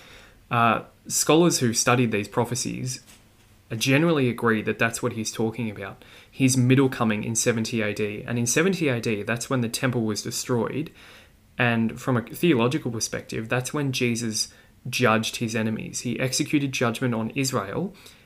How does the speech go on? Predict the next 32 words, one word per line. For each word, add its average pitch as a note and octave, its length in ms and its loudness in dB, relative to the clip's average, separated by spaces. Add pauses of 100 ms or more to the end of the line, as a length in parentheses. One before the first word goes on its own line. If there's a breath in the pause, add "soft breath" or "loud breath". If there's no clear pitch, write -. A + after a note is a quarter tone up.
(120 loud breath)
and C3 140 -2
he A#2+ 180 0
ushered A#2+ 380 -2
in A2+ 220 -2
the G#2+ 60 -2
church A2 480 -2
age. G#2+ 380 -6
At B2 200 -8
that C3+ 200 0
point, G3 400 -4 (1200 loud breath)
uh, A2 300 0 (420)
the C3 160 0
old B2+ 220 6
covenant A#2 320 2
was A2+ 160 -2
done A#2+ 240 2
with, F3 200 -2
essentially, C#3 680 -4 (240)
and A2+ 180 0
the A2+ 40 2
new B2 160 4
covenant A2+ 400 0
came G#2+ 260 -4
in. G#2 180 -12
Seventy D3+ 540 0
A A#2+ 140 0
D A2+ 200 -2
was A2 160 -2
a A2+ 60 -2
really A2+ 300 0
important A2+ 420 -4
year, A#2 420 -2